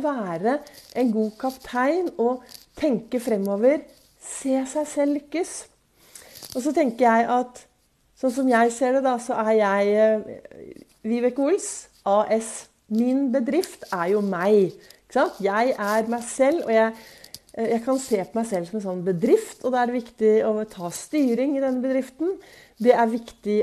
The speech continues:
å av og til stoppe opp og ta den reisen innover og finne ut hvem er jeg, hvor skal jeg, hva tenker jeg, eh, kanskje se litt bakover,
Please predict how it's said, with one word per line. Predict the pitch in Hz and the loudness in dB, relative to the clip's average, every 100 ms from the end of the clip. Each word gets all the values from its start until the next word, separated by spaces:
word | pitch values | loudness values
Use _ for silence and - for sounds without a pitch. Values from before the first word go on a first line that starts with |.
| - | 0
å | 220 | 0
av | 202 190 196 | 0 -2 -4
og | 196 | -6
til | 175 170 | -8 -10
stoppe | - 311 311 - | -8 -8 -6 2
opp | 302 320 - | 4 2 -4
og | - 254 254 | -6 -6 -8
ta | - 262 339 | -4 0 0
den | 247 233 | 0 0
reisen | 214 190 - 208 | -2 -2 -6 -6
innover | 180 170 170 226 330 233 | -4 -6 -2 0 0 -2
og | - | -4
finne | 214 180 | -6 -6
ut | 175 208 | -6 -6
hvem | 208 | -6
er | - 233 240 240 | -4 -2 -2 -2
jeg, | 240 202 | -2 -2
hvor | 170 - | -6 -8
skal | - 220 220 226 | -2 0 2 2
jeg, | 240 240 - - - - | 2 0 -8 -20 -20 -14
hva | 160 - | -12 -4
tenker | 269 262 226 - 233 | 0 0 0 0 2
jeg, | 240 277 294 - - _ | 4 2 -4 -14 -20 _
eh, | 208 208 208 | 2 2 2
kanskje | 311 - 262 | -2 -2 -2
se | - 226 | 0 2
litt | 233 226 196 | 2 0 4
bakover, | 185 180 180 202 196 233 339 | 6 6 2 0 6 6 6